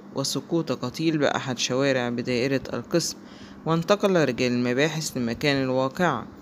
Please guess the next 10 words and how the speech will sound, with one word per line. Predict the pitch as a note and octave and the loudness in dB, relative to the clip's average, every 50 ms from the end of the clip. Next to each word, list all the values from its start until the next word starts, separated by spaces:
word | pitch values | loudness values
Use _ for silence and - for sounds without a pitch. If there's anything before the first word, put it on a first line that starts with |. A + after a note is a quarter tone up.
| - - - - - - | -16 -16 -16 -14 -10 -2
وبالفحص | C3+ D3 D3+ D#3 - - G#3+ A3 - - G3+ | 2 2 2 2 2 2 2 2 2 -2 0
تبين | - E3 C#3 B2+ B2 B2+ C#3+ D3+ D#3+ | 2 4 4 6 6 6 6 4 4
العثور | D3+ C3+ A#2 A#2+ A#2 - D#3 D#3+ D3+ | 2 2 0 -2 -2 0 0 2 2
على | C3+ B2 A#2+ A#2+ A2+ | 2 2 2 0 0
جثة | C3 D3+ - - - A#2+ | 0 0 0 0 -2 -2
شاب | - - - C#3+ C#3+ D#3 D#3 D3 - - - - - | -4 0 2 6 6 6 4 4 0 -2 -2 0 2
بعدة | B2+ B2+ D3 D#3 D3+ C#3+ C3 - - | 2 4 4 4 2 0 -2 0 0
طعنات | B2+ A#2+ A#2 B2 C#3+ D#3 E3 E3+ - D#3+ | 0 2 2 2 4 4 4 4 2 0
متفرقة | C3+ B2+ - A#2+ - - A#2 A2+ B2 D#3+ D#3+ - E3+ D#3+ | -4 -4 -4 -8 -6 -6 -4 -2 0 -2 0 2 2 2
بجسده، | D3+ C3+ B2 A#2+ B2+ - C#3 C#3 C#3+ F3+ F3+ D#3 B2+ - | 4 2 0 0 0 0 0 2 2 2 2 2 0 -4